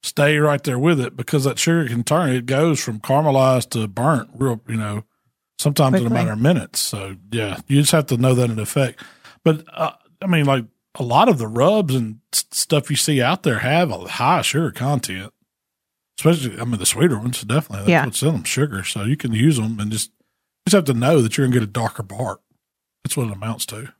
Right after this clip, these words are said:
Speaker 2: And that pork butt you cooked for the, um, pulled pork Benedict.
Speaker 1: It had, definitely had a darker, darker
Speaker 2: It did.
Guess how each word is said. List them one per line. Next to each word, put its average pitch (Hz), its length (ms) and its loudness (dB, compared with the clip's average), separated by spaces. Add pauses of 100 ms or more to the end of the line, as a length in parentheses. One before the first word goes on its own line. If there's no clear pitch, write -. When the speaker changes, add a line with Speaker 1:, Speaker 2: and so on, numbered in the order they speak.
(680)
Speaker 2:
And 214 140 6
that 214 140 4
pork 208 200 2
butt 180 220 0
you 175 60 -2
cooked - 280 0
for - 140 0
the, 165 260 0
um, 165 300 0 (840)
pulled 180 260 2
pork 170 400 -2
Benedict. 170 680 -2 (480)
Speaker 1:
It 165 40 2
had, 156 180 2
definitely 160 340 2
had 156 80 2
a 123 60 -4
darker, 123 460 0
darker 123 300 -2
Speaker 2:
It 156 100 -4
did. 170 40 -2